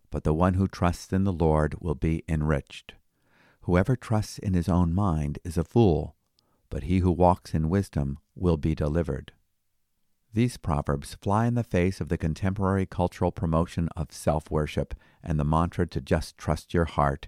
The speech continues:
and situational ethics. Here is the timeless and true counsel.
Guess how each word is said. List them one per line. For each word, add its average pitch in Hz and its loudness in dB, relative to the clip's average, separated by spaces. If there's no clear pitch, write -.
and 73 -4
situational 80 -2
ethics. - -8
Here 92 2
is 82 -4
the 78 -4
timeless 92 0
and 73 -4
true 95 2
counsel. - -4